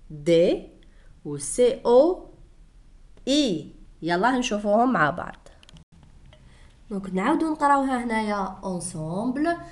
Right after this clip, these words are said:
دونك المعنى هو الف-، مكمل للفعل، للسي او،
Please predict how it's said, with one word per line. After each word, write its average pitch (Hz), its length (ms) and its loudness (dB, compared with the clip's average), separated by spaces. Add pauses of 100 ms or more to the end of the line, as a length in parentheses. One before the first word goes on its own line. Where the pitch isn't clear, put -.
(220)
دونك 151 300 -10
المعنى 151 460 -8
هو 175 440 -4
الف-، 151 260 -10
مكمل 220 600 -2
للفعل، 156 600 -6 (280)
للسي 285 540 -4
او، - 240 -6